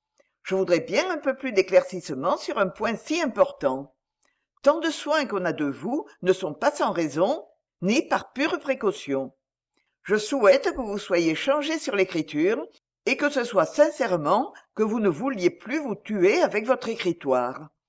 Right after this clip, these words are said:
Confirmez-moi cette bonne opinion de vous,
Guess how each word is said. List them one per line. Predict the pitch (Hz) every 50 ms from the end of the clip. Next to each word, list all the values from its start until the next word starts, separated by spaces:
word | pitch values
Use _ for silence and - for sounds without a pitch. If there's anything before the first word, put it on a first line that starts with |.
| _ _ _ _ _ _ _ _ _ _
Confirmez-moi | 254 277 330 - 359 302 277 262 240 196 170 170 196 254 302
cette | - 277 - - 175
bonne | 135 113 202 269 320 320
opinion | 294 - 277 247 226 220 190
de | 165 160 151
vous, | - - 143 214 254 320 - -